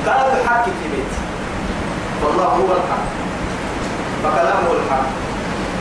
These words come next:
يلي سي حق كيان، كي الحق. قالوا بس الحق كيان لو بالقال الحق. رب العزة جل جلاله أما حبيبي لعل عجائب شكا.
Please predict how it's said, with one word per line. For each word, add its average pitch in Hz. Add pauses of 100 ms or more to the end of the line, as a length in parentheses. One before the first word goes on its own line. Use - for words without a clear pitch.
(880)
يلي 240
سي 226
حق 220 (160)
كيان، 165 (200)
كي 233
الحق. - (1160)
قالوا 294
بس 233
الحق 240
كيان 254
لو 254
بالقال -
الحق. - (340)
رب 180
العزة -
جل -
جلاله 269 (440)
أما 262 (100)
حبيبي 220 (560)
لعل -
عجائب - (100)
شكا. -